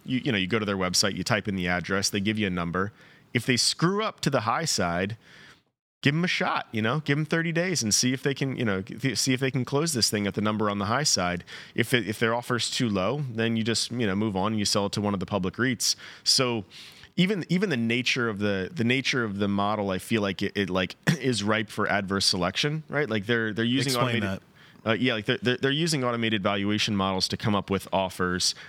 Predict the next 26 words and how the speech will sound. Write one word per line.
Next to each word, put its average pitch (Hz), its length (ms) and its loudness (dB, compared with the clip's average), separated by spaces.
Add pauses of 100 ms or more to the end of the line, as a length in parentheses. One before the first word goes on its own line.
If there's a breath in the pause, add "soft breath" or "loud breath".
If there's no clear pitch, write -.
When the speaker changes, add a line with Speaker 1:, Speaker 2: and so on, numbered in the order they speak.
(120)
Speaker 1:
They 107 140 4
have 101 580 -2 (520)
a 98 60 -2
lot, 95 300 0
you 95 80 0
know, 92 40 0
they'll 87 180 0
tell 101 260 -2
you 101 100 0
ad 101 240 0
nauseum 107 400 0
about 95 280 0
all 92 100 0
the 95 80 -2
data 101 280 0
that 92 120 -4
they're 92 100 0
using 95 320 0
to 87 100 -4
predict - 360 -4
what's 95 140 -4
going 92 260 -4
on 92 160 -2
in 90 60 -2
the 87 60 -2
market. 90 460 0